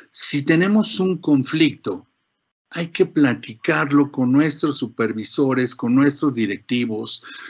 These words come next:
con otra persona. Hay que registrar cada uno de los incidentes,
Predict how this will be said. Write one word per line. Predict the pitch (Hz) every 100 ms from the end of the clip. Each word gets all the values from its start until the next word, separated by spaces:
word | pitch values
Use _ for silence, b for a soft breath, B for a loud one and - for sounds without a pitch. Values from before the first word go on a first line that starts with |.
| B _
con | 131 135
otra | 165 165 180 170
persona. | - 113 - 131 135
Hay | 160 160
que | 202
registrar | 185 170 - 120 - - 160 160
cada | 160 170 170 165 147
uno | 151 160 151
de | 131
los | 113 -
incidentes, | 113 98 - 107 139 139 - 107 101 -